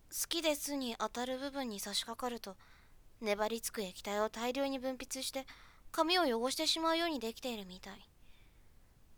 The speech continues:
軍手を使うことも考えたんだけど、絵的にどうかと思って、それはやめておいた。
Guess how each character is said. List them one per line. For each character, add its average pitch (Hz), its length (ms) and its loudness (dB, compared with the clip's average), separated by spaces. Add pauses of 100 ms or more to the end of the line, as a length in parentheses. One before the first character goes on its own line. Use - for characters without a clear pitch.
軍 190 220 -8
手 254 120 -2
を 277 100 2
使 - 200 0
う 311 60 2
こ 330 120 -4
と 359 100 0
も 302 140 0
考 220 260 -2
え 285 60 2
た 285 120 0
ん 254 40 -2
だ 220 80 -2
け 196 120 -8
ど、 185 180 -6 (600)
絵 262 80 2
的 339 280 -2
に 370 140 -2
ど 339 160 -2
う - 20 -2
か 370 140 0
と 254 120 -6
思 214 180 -8
っ - 20 -16
て、 208 240 -10 (120)
そ - 140 -12
れ 185 120 -6
は 202 120 -4
や 196 140 -8
め 180 120 -10
て 208 120 -10
お 214 100 -6
い 262 60 -10
た。 226 120 -14